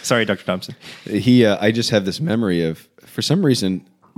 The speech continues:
Speaker 2: I got on his bad side, I think, early on, and, uh, he would just come into class and he would stare at me,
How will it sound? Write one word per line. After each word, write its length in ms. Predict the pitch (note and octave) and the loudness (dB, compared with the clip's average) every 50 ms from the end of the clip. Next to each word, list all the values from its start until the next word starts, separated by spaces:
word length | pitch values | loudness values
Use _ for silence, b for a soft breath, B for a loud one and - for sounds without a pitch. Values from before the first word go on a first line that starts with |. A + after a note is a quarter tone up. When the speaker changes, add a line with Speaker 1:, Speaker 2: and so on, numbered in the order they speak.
| - - - - | -14 -14 -12 -8
Speaker 2:
I 80 | - | -6
got 160 | A2 - G#2+ G#2 | -4 -2 -2 -2
on 100 | G2 F#2+ | -2 -2
his 140 | F2 D#2 | -4 -6
bad 240 | - E2 D#2+ G2 G2 | -4 -2 -2 -2 -2
side, 260 | - - D2 C#2+ D2+ | -4 -6 -8 -6 -6
I 120 | D#2 D2+ - | -6 -8 -8
think, 320 | - E2 D#2+ - - - - | -8 -10 -10 -10 -12 -14 -8
early 300 | E2+ F#2 G2 F#2+ F2+ E2+ | -4 -2 -2 0 -2 -2
on, 380 | E2+ E2+ F2 F2 D#2+ D2+ - - - | -2 -4 -4 -4 -6 -8 -10 -12 -10
and, 340 | F2 E2+ E2 D#2+ D#2 D2+ E2 | -8 -6 -6 -4 -4 -4 -4
uh, 300 | D#2 D2+ D#2 D#2+ D#2+ - | -4 -4 -6 -6 -8 -10
he 160 | - - A2+ A#2 | -8 -4 -2 -2
would 100 | A#2+ A#2+ | 0 0
just 200 | B2 - - - | -2 -4 -4 -2
come 160 | - A#2+ C#3+ | -2 -2 0
into 120 | D#3 G#2 | 0 -2
class 360 | - - - G2 G2 G2+ F#2 | -4 -4 -2 -2 0 0 -2
and 100 | F#2 E2+ | -4 -6
he 60 | - E2 | -6 -6
would 140 | E2+ D#2 | -8 -6
stare 420 | - - - - - G#2+ G#2 F#2 D#2+ | -6 -6 -6 -2 0 2 2 2 0
at 120 | C#2 - | -2 -6
me, 200 | - C#2+ C2 - | -8 -10 -10 -10